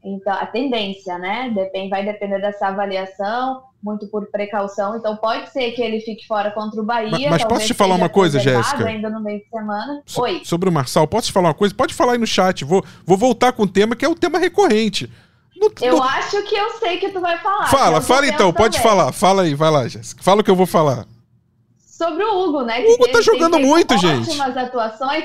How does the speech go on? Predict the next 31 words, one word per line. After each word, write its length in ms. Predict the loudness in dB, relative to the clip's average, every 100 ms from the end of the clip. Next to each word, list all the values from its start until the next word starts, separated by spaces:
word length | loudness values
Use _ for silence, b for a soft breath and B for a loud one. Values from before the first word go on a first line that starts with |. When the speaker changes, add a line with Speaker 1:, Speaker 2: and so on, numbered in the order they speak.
| -4
Speaker 1:
E 140 | -2
ontem 420 | 0 0 -2 -4 -4
até 240 | -2 -2
a 60 | -2
gente 240 | -6 -6
tem 120 | -4
o 60 | -2
grupo 300 | -2 -2 -4
dos 140 | -8
setoristas 600 | -8 -8 -6 -8 -10 -8
aqui. 300 | -8 -8 -8
Eu 160 | -6 -6
falei, 340 | -6 -6 -4
"Olha, 300 | -2 -2 -4 B B B
não 340 | -6 -4 -4 -4
me 80 | -8
surpreenderei 1080 | -6 -6 -6 -8 -8 -8 -8 -6 -6 -6 -8 -10
se 240 | -10 -6 -6 -8 b b
em 200 | -8 -4
algum 420 | -2 -2 -4 -4
momento 500 | -4 -4 -4 -4 -6
aí 240 | -4 -4 -2
não 320 | -2 -4 -4
tão 220 | -4 -4
distante 680 | -6 -10 -8 -6 -6 -6 -6
o 100 | -4
Hugo 240 | -4 -4 -6
assuma-, 460 | -8 -10 -10 -8 -8
assumir 380 | -8 -8 -6
a 140 | -4 -4
vaga 420 | -2 -4 -6 -10